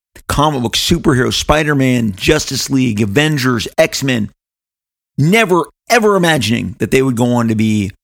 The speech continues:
you know, top cartoons like the X-Men was in the nineties, or the giant ten-year decade run, uh, that, that the M C U had that, that just really came together so wonderfully and ended in twenty nineteen with Endgame.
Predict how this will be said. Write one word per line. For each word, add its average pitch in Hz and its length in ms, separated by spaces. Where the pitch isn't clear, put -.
you 110 80
know, 92 240
top - 300
cartoons 135 640
like 131 140
the 143 120
X-Men 139 260
was 131 200
in 117 80
the 123 60
nineties, 151 540
or 123 300
the 127 260
giant 131 840
ten-year 165 640
decade 156 540
run, 127 440
uh, 113 260
that, 113 220
that 120 140
the - 140
M 131 160
C - 160
U 123 240
had 117 480
that, 107 180
that - 160
just - 380
really 123 240
came 127 320
together 120 340
so 127 220
wonderfully 123 600
and 110 100
ended 123 260
in 120 120
twenty 123 240
nineteen 120 460
with 113 120
Endgame. 135 680